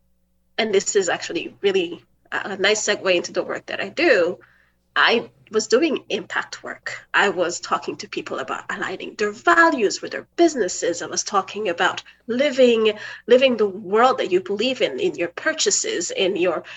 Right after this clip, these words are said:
interactions, in the friends that you make, in the life that you build for yourself, in everything that you do, in the food that you eat. And I wasn't doing that in my business.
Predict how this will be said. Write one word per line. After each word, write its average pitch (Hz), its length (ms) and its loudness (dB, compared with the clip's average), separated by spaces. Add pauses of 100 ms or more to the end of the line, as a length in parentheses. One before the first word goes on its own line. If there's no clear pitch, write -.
(120)
interactions, 196 800 0
in 175 100 -2
the 180 80 -4
friends 339 420 2
that 233 200 -2
you 214 80 -4
make, 185 340 -6
in 202 120 -4
the 180 100 -2
life 359 320 2
that 233 120 -4
you 403 120 -6
build 185 240 -6
for 185 160 -8
yourself, - 520 -6
in - 220 -6
everything 339 460 2
that 269 120 2
you 240 80 -4
do, 214 120 -2
in 165 80 -2
the 170 80 0
food 370 380 6
that - 140 -2
you - 160 -10
eat. - 340 -12 (1160)
And 269 400 2 (720)
I 233 140 0
wasn't 240 320 2
doing 247 240 2
that 226 240 -6
in 247 200 0
my 175 140 -4
business. - 800 -4